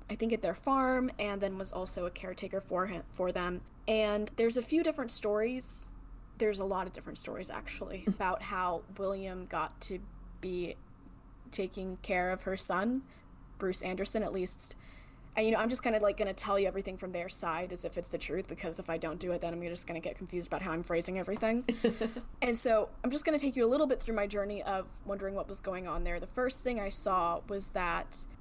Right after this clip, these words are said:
Speaker 1: William was taking care of Bruce because he had asked Julia originally, like, obviously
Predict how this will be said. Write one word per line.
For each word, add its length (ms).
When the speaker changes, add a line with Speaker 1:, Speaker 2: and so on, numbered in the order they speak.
Speaker 1:
William 580
was 640
taking 360
care 360
of 100
Bruce 800
because 640
he 180
had 100
asked 360
Julia 560
originally, 800
like, 200
obviously 680